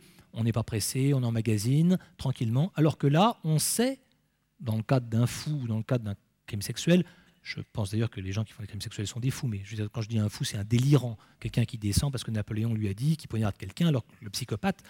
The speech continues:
le criminel sexuel n'est pas du tout ni un fou ni un délirant, c'est quelqu'un qui sait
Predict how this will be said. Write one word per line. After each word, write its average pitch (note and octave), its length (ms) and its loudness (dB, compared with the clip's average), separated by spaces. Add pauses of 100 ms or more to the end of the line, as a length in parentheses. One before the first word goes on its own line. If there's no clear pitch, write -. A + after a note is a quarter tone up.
(160)
le G#2+ 100 -4
criminel G#2+ 280 -2
sexuel D3 300 0
n'est A#2+ 60 0
pas G#2+ 140 0
du G#2 120 -8
tout - 140 -2
ni B2 140 4
un G2+ 100 2
fou - 140 -4
ni C3+ 120 2
un G#2 60 0 (220)
délirant, F3 340 4 (160)
c'est - 140 -10
quelqu'un G#2 240 -2
qui - 100 -14
sait - 220 -2